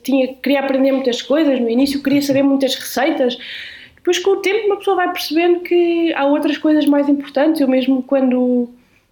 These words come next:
quando falo com pessoas de escolas, com alunos de escolas, digo muito,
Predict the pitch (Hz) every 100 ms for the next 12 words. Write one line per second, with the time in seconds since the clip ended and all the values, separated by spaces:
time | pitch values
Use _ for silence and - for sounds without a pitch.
0 | _ - 262 254 269 247 254 254 247 -
1 | 262 247 247 - - 240 226 247 277 277
2 | 240 226 233 240 240 - - - 220 233
3 | 254 277 285 294 302